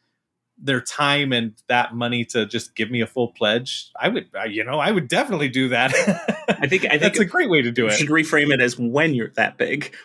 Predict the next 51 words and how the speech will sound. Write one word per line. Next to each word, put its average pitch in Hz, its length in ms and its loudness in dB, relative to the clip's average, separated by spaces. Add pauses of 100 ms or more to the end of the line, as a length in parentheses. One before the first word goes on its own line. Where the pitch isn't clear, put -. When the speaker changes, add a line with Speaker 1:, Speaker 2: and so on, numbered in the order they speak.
(100)
Speaker 2:
We'll, 151 140 2
we'll, 147 100 -2
Speaker 1:
When 202 240 4
I 156 220 2
Speaker 2:
<laughs> - 60 -16
you're 156 140 4
gonna 185 160 2
get 180 240 2
there. - 220 0
You're 139 160 2
gonna 160 160 2
get 165 200 2
there. - 180 0 (280)
It's 165 260 0
Speaker 1:
Yeah. 135 380 2 (300)
Speaker 2:
it, 120 140 0 (100)
truly, 202 440 2
like, 131 220 2
it's 143 140 0
one 165 120 2
of 156 60 2
those 151 200 2
things 143 300 0
where 127 400 2 (160)
I 135 600 4 (480)
stumbled 147 600 0
into 120 400 2
it, 107 260 2 (140)
uh, 123 300 0
in 131 100 4
terms 135 320 2
of, 131 140 0
like, 120 280 0 (320)
and, 147 140 2
and 139 140 2
I'm 139 100 0
actually 185 220 0
glad 139 240 2
you 110 80 -4
said 139 240 0
that, 117 180 -8
'cause 135 140 -2
I 135 60 4
didn't 160 200 0
even 127 180 2
think 151 200 0
about 120 220 2
offering 117 360 0
that 110 280 -2
as 131 500 2 (500)
a, 120 420 2